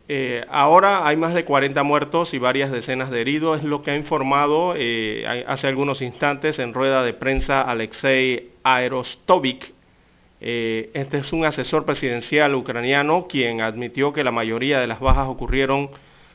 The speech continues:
durante los bombardeos aéreos, eh, de esta mañana, eh, hora local allá en, eh, Ucrania. Así que los ataques comenzaron al amanecer ucraniano, escuchándose grandes explosiones en Kiev, en Yarkiv,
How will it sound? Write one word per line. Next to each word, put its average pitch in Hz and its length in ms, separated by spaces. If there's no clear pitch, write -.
durante 147 460
los 135 100
bombardeos 127 720
aéreos, 135 720
eh, 127 140
de 117 180
esta 123 260
mañana, 113 680
eh, 104 340
hora 127 220
local 120 340
allá 117 380
en, 139 520
eh, 113 440
Ucrania. 123 600
Así 123 220
que 185 100
los 156 140
ataques 147 460
comenzaron 139 520
al 127 120
amanecer 117 440
ucraniano, 131 640
escuchándose 131 600
grandes 123 320
explosiones 127 580
en 113 180
Kiev, 160 380
en 120 280
Yarkiv, 120 680